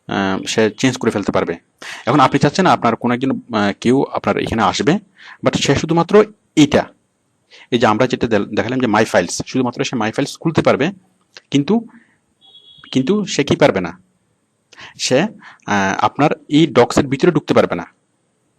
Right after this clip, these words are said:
মানে এমন একটা লিংক আপনি তাকে দিবেন, যে লিংক থেকে সরাসরি সে My Files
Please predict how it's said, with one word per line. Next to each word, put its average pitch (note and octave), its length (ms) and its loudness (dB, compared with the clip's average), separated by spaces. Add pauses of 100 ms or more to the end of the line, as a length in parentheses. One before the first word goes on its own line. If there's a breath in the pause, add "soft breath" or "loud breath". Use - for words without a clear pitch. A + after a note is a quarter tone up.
(200 loud breath)
মানে A2+ 180 -2
এমন C3 160 2
একটা D#3 140 2
লিংক D3 280 2
আপনি B2 160 -4
তাকে - 180 -2
দিবেন, B2 300 -4
যে G#2 120 -2
লিংক A2+ 260 -4
থেকে D3 160 -2
সরাসরি D3+ 420 0
সে F3+ 100 0
My A#2+ 260 0
Files - 600 -4